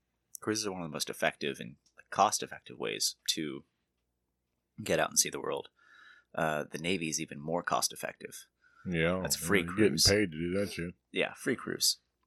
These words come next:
Speaker 1: Uh,
Speaker 2: Tom
Speaker 1: but
Speaker 2: Cruise?
Speaker 1: I've, yeah, I've got a buddy
Speaker 2: <laughs>
Speaker 1: of mine. I see him on social media all the time. He works,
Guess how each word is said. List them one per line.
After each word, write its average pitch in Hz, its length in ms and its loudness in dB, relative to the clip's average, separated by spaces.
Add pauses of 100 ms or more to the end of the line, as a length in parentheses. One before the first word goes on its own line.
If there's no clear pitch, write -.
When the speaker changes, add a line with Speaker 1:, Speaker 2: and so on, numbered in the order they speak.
(1160)
Speaker 1:
Uh, 78 240 -6 (220)
Speaker 2:
Tom 87 220 6
Speaker 1:
but 104 60 2
Speaker 2:
Cruise? 107 380 8 (160)
Speaker 1:
I've, 98 140 4
yeah, 107 80 8
I've 104 120 4
got 120 120 8
a 92 40 0
buddy 95 260 6
Speaker 2:
<laughs> - 20 6
Speaker 1:
of 87 100 2
mine. 82 300 0 (1000)
I - 140 4
see - 160 12
him 101 80 -2
on 92 100 -4
social 87 300 4
media 82 220 -2
all 76 60 0
the 80 80 0
time. 78 400 0 (120)
He 87 220 -6
works, - 460 6